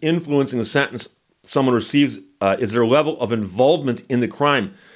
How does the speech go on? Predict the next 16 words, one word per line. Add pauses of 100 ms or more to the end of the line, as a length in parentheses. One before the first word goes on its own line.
(260)
In
other
words,
were
they
an
organizer
or
a
leader
or
simply
a
pawn?" (340)
Okay? (400)
And